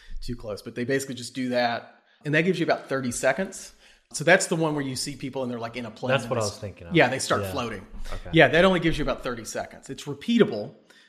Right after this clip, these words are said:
Speaker 1: Uh, only gives you about thirty seconds. The, you've now got some suborbital opportunities. Uh, Blue Origin has one. That gives you about three or four minutes,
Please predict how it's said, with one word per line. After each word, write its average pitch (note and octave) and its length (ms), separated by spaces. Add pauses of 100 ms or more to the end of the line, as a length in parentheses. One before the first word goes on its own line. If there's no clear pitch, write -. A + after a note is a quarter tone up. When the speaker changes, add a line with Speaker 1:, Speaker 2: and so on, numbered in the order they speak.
(120)
Speaker 1:
Uh, B2+ 120
only B2 140
gives A#2+ 140
you A#2+ 60
about A#2+ 160
thirty A#2 160
seconds. A#2+ 380 (100)
The, D#3+ 260 (160)
you've C#3+ 280
now G3 160
got F3 180
some D#3+ 80
suborbital C#3 640
opportunities. D#3 800
Uh, A#2 80
Blue B2+ 200
Origin C#3 340
has C#3 280
one. C#3 300 (420)
That G3+ 100
gives G3+ 180
you F#3 60
about - 260
three D#3 260
or D3+ 100
four C#3 240
minutes, C3+ 580